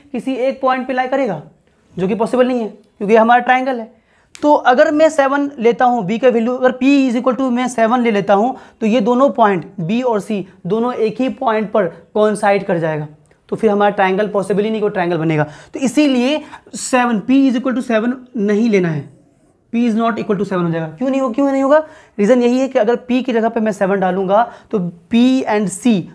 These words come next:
दोनों पॉइंट एक जगह कोइंसाइड कर जाएगा, तो बिल्कुल भी हम लोग P is equal to seven नहीं ले सकते हैं, हालांकि P का दो वैल्यू आया था, तो इसका खासा ख्याल रखना है आपको।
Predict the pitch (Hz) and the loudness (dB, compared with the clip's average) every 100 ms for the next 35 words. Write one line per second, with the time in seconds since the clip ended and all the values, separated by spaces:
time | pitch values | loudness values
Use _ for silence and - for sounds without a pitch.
0 | - 180 233 247 233 214 214 - 214 196 | -6 -2 0 0 2 2 0 -4 -4 -2
1 | 196 208 190 190 190 185 180 170 170 220 | -4 -4 -6 -4 -4 -2 -2 0 2 0
2 | - - - 156 247 214 311 277 247 240 | -2 -10 -6 -2 -2 0 0 2 2 2
3 | 233 240 233 226 208 208 214 196 190 190 | 2 0 -2 -2 -2 -4 -4 -4 -4 -4
4 | 202 214 185 190 196 247 - - 185 196 | -4 -6 -6 -2 -2 -4 -10 -4 -2 -2
5 | 214 214 226 180 220 214 208 202 196 - | -2 -2 -2 0 0 0 2 2 0 -2
6 | 240 - - - 240 - 262 254 233 254 | -6 -10 -18 -10 -8 0 0 2 0 0
7 | 240 220 208 185 196 190 175 247 | 0 0 0 0 -2 -2 -4 -6